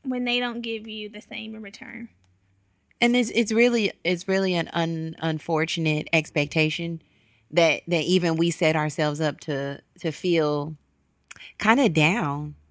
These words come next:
Speaker 2: when you don't receive it.
Speaker 1: Mm-hmm.
Speaker 2: You know what I mean? It's like, if I feel like you're my girl,
Speaker 1: Right.
Speaker 2: and I know you're my girl,
Speaker 1: Mm-hmm.
Speaker 2: Then, then you know what I'm expecting.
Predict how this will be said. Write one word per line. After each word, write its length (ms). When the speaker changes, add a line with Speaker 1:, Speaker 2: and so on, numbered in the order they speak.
Speaker 2:
when 160
you 120
don't 260
receive 420
it. 200
Speaker 1:
Mm-hmm. 320
Speaker 2:
You 120
know 100
what 100
I 40
mean? 220
It's 140
like, 220
if 140
I 140
feel 200
like 180
you're 120
my 160
girl, 400
Speaker 1:
Right. 260
Speaker 2:
and 140
I 80
know 160
you're 180
my 180
girl, 540
Speaker 1:
Mm-hmm. 280
Speaker 2:
Then, 160
then 220
you 100
know 180
what 140
I'm 160
expecting. 680